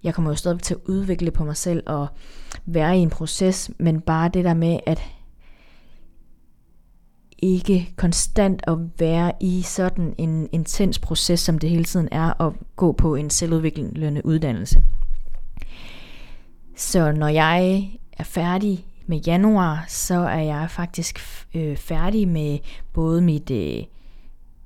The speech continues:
stress-coach-speciale og mit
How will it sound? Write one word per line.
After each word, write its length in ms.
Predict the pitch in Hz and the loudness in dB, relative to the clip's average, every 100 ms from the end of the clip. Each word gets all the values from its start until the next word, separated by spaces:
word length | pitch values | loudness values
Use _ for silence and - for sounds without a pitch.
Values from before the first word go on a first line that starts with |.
| - | -16
stress-coach-speciale 1600 | - - 208 - - - 220 214 - 214 - 202 202 214 214 - | -6 0 2 2 -4 0 0 2 0 -2 0 0 0 0 0 -2
og 220 | - 175 170 | -2 2 2
mit 140 | 165 | 2